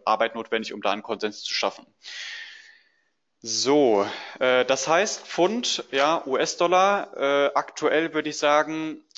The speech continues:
ähm, vielleicht der Optimismus überbewertet, ja, aufgrund dieser extrem starken Anstiege. Kurstechnisch dürften wir eben auch wieder, äh, mit etwas Abwärtsdruck rechnen können,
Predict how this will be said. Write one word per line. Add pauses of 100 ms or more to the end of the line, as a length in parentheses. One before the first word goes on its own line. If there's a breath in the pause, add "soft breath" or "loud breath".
(120)
ähm, (680)
vielleicht
der
Optimismus
überbewertet, (140)
ja,
aufgrund
dieser
extrem
starken
Anstiege. (320 soft breath)
Kurstechnisch
dürften
wir
eben
auch
wieder, (800)
äh,
mit
etwas
Abwärtsdruck
rechnen
können,